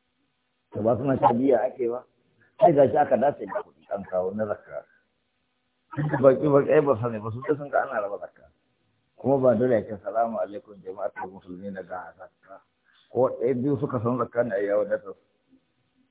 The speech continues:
Sai nake ce ba sa kai cewa ne. Ka kai fa ka san kaza, kaza, kaza, ya wadatar da bara. Sai dama ana cewa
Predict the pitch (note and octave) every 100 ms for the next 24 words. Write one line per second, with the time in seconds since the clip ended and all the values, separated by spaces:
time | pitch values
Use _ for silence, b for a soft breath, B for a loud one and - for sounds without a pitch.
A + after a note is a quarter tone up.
0 | - A#2 A#2+ A2 G2+ F#2+ F#2+ F2+ F2 F2
1 | F#2+ F#2 F#2 F2+ F2 _ _ _ _ _
2 | _ A2 A2+ A2+ - A2+ G#2+ G#2+ G#2+ A#2+
3 | G#2+ - F2 F#2+ F2+ F2 D#2+ E2+ F2 F2+
4 | F2+ F2 D#2 D#2 F#2 - _ _ _ _
5 | _ _ _ _ _ _ _ _ _ _
6 | _ _ _ _ _ _ - F2 A2 A2
7 | A2 G#2 G#2+ E2+ A2+ F#2+